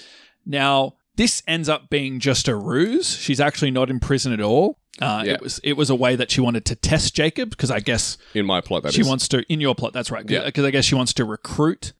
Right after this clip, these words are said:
Speaker 2: Jacob, that's
Speaker 1: Jacob.
Speaker 2: right.
Speaker 1: Yep. And she asks if he will, if he has the, the courage, the will, the determination to kill Dom. Now, a conversation does happen, but it's not in this
Speaker 2: Mm-hmm.
Speaker 1: context. So
Speaker 2: No.
Speaker 1: Jacob meets Cypher later on. They have a co-, they have a conversation of who is better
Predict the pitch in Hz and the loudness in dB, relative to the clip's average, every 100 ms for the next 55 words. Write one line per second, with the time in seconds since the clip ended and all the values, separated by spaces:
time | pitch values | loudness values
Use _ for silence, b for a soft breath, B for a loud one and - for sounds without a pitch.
0 | _ - 107 - 78 117 160 78 - - | _ -2 -2 0 0 0 0 -2 -6 -10
1 | 185 220 _ 135 135 - 139 147 143 - | -10 -10 _ -4 -4 0 4 4 2 -2
2 | - - 156 - 156 147 139 - 131 - | -6 -4 -6 0 2 4 2 0 -4 0
3 | 139 120 127 117 123 110 107 - B - | 2 2 0 -2 -4 -4 -4 -10 B -14
4 | 131 - 156 156 - - 113 131 147 147 | -6 0 2 2 -2 -6 -2 2 4 4
5 | 151 147 135 - 143 123 156 143 135 135 | 4 2 -4 -12 -12 -4 -2 0 -2 -2
6 | 151 135 - - 123 123 120 - 208 226 | -2 -2 -4 -2 -2 -4 -4 2 2 2
7 | 185 _ - 156 151 151 180 160 156 143 | -4 _ -6 2 2 2 0 0 0 0
8 | 143 123 - - 156 147 - 135 175 214 | -4 -8 -12 -4 -2 -2 -2 -2 -2 -6
9 | 208 151 117 131 180 156 131 101 107 113 | -2 -2 -2 -4 -2 -2 0 -2 0 0
10 | 107 104 - 123 110 101 95 - _ 170 | -2 -4 -2 -2 -2 -2 -4 -6 _ -2
11 | 143 139 127 123 - 127 135 113 107 123 | 0 -2 -4 -4 0 0 0 -4 -4 0
12 | 143 147 139 135 127 120 117 - 127 - | 4 4 2 0 -2 0 0 -2 -2 0
13 | 131 123 117 123 120 117 113 120 110 131 | 2 2 2 0 0 0 0 0 2 2
14 | 117 - 143 135 131 127 | 2 -2 0 2 4 2